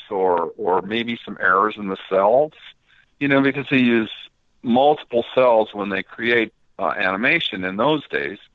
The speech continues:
And, uh, sometimes there might be a little smudge of paint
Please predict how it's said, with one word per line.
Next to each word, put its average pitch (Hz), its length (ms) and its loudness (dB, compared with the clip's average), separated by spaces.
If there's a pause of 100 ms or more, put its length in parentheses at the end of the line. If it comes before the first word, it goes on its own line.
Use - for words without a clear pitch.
(560)
And, 113 520 2
uh, 113 260 6 (280)
sometimes 117 640 -2
there 107 120 -2
might 107 260 -2
be 113 120 -2
a 113 100 2
little 120 260 -6 (100)
smudge 156 440 -4
of 101 100 -8 (100)
paint 175 380 -8